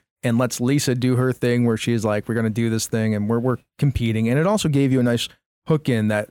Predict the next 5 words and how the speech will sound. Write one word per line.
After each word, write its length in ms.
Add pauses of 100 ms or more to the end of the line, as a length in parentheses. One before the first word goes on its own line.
like, 280
introduced 1080 (120)
the 120
magical 840
world 400